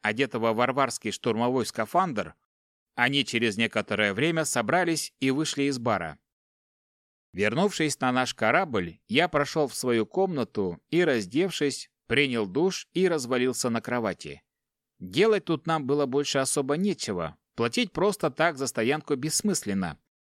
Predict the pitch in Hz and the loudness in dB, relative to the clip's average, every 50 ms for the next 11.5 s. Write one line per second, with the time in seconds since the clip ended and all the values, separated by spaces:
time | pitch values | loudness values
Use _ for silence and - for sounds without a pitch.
0 | _ _ _ _ - 110 107 127 143 139 139 143 135 - 151 139 123 107 131 139 | _ _ _ _ -4 0 2 4 4 4 4 2 0 0 0 0 0 2 0 0
1 | 135 - - 107 104 - - 113 95 - 143 151 175 185 180 _ _ - - 127 | 0 -2 -4 -4 -4 -2 -2 -4 -2 0 0 0 0 0 -2 _ _ -2 0 0
2 | 127 131 135 143 135 - - 214 - - 175 160 151 127 143 135 117 - 147 139 | 2 2 0 -2 -4 -2 -2 -2 0 0 -2 -2 -2 -2 -2 -4 -2 0 0 0
3 | 139 127 - - 123 120 117 - - 139 151 - - - 131 101 - - 92 80 | 0 0 -2 -4 -2 -4 -2 -2 -2 -2 -2 -2 -2 -2 -2 -4 -4 -10 -12 -12
4 | 73 - _ _ _ _ _ _ _ _ _ _ _ _ _ _ _ - 135 131 | -12 -16 _ _ _ _ _ _ _ _ _ _ _ _ _ _ _ 0 2 2
5 | 127 - 123 131 123 107 123 123 139 151 151 147 147 - - - - 131 135 110 | 2 2 0 -2 0 0 0 2 4 4 4 4 4 2 0 0 2 2 2 4
6 | 120 120 107 - - - 110 110 - - 127 135 151 156 - - 139 127 113 117 | 2 0 0 0 -4 -2 -2 -2 -2 0 0 0 0 0 -2 -2 -2 0 0 0
7 | 120 101 117 104 - - 135 156 147 - - 131 131 127 123 107 117 143 143 131 | 0 0 -2 -2 0 0 0 0 0 -2 -4 -2 0 0 0 0 2 0 0 0
8 | 131 123 - - 113 107 107 - - - 165 175 170 - - - 104 90 87 85 | -2 -6 -2 0 0 0 0 -2 -2 0 -2 -2 -2 -4 -4 -2 -2 -2 -2 -4
9 | - _ _ - 110 123 - 143 143 - 190 190 185 170 156 147 151 190 180 165 | -6 _ _ -4 -4 -2 0 0 0 2 2 2 4 4 2 4 2 0 0 0
10 | 165 151 135 147 135 135 131 127 113 110 131 135 - - 151 143 - - - 117 | -2 -2 0 2 2 2 2 2 0 0 -4 -4 -2 0 -2 -2 -2 0 0 2
11 | 110 113 107 113 151 180 196 190 175 | 2 2 0 2 2 2 2 2 0